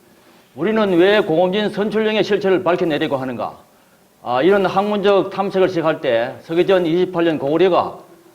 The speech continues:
부곡절을 점령하고 그 위쪽의 음유를 이백팔십 년에 통합하였으며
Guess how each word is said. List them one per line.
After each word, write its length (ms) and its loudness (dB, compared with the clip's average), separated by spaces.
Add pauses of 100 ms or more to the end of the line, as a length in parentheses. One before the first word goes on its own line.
(160)
부곡절을 600 2
점령하고 840 0
그 120 -2
위쪽의 420 4
음유를 460 2
이백팔십 680 -2
년에 260 0
통합하였으며 1200 -4